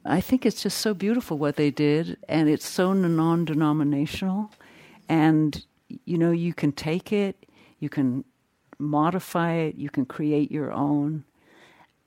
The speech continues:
And I think if we have some more positive images of how we can help each other through the ends of our lives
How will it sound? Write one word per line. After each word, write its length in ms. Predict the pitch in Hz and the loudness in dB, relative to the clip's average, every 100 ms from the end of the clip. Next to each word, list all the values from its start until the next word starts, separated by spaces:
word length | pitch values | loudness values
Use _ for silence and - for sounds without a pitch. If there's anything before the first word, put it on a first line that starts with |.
| _ | _
And 180 | 175 196 | 0 2
I 100 | 180 | 2
think 420 | 180 - 262 - - | 2 6 6 6 0
if 320 | 196 202 - _ - - | 0 0 -6 _ -12 0
we 140 | 214 | 2
have 260 | 185 214 214 | 4 2 0
some 200 | - 185 | -2 0
more 160 | 175 | 0
positive 800 | 156 - 180 180 196 196 160 156 127 | -2 -4 0 0 2 0 0 0 0
images 920 | 165 170 156 147 117 98 - - - _ _ - - _ _ | 0 -2 -4 -6 -8 -8 -10 -12 -16 _ _ -20 -20 _ _
of 260 | 165 151 - | 0 0 -2
how 680 | - 185 180 175 175 160 - - | -8 -2 0 2 2 0 -6 -12
we 200 | 196 170 | -4 -2
can 180 | - 151 | 0 2
help 260 | 156 151 | 2 0
each 220 | 156 - 156 | -4 -4 -4
other 260 | 151 160 | -2 -4
through 340 | 151 - 139 135 | -6 -6 -4 -2
the 120 | 139 | 0
ends 260 | 139 139 | 0 -2
of 100 | 135 | -6
our 100 | 143 | -10
lives 720 | 147 147 139 139 147 - - | -6 -4 -2 -2 -6 -10 -16